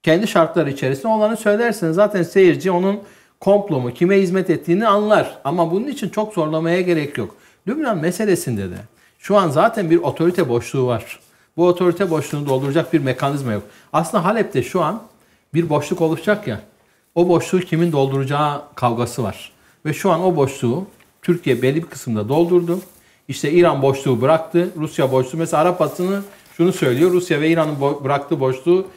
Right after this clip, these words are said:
Türkiye dolduruyor." tarzı böyle yaklaşımlar içerisinde, böyle değerlendirmeleri var. O nedenle Lübnan'da bunlar çok sürpriz değil. Çünkü Lübnan'da Hizbullah'ı kontrol edecek olan mekanizma ordu değil, yok. Yani ben bir tane atıyorum dediğinde, "Bir saniye ya, senin yaptırımın var,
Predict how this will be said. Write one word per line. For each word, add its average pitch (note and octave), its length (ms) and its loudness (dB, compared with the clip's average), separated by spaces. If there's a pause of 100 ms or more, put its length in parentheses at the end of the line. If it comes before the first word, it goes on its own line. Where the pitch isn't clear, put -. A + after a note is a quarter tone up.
(200)
Türkiye D#3+ 380 -2
dolduruyor." C#3 400 2
tarzı E3+ 360 0
böyle F#3 160 2
yaklaşımlar D#3+ 520 0
içerisinde, A#2+ 680 -4 (280)
böyle C#3+ 260 2
değerlendirmeleri D3+ 800 2
var. F#3+ 100 2
O G#3 120 -2
nedenle G3+ 360 0
Lübnan'da D#3 600 0 (340)
bunlar E3+ 220 2
çok F3+ 200 0
sürpriz G3 400 -2
değil. B3 180 -4
Çünkü G3+ 380 0 (320)
Lübnan'da E3 720 0 (320)
Hizbullah'ı D#3+ 720 2
kontrol G3 460 0
edecek E3 380 2
olan C3+ 200 -2
mekanizma C#3 840 -2
ordu C#3 340 0
değil, A2 240 0
yok. - 340 0 (540)
Yani C3 220 -2
ben F#3 200 2
bir A3 60 -8
tane F3 220 2
atıyorum F3 420 2
dediğinde, E3+ 460 4
"Bir F3 60 -4
saniye F3 340 -2
ya, E3 60 2
senin D#3+ 220 -2
yaptırımın E3+ 520 0
var, D#3 160 2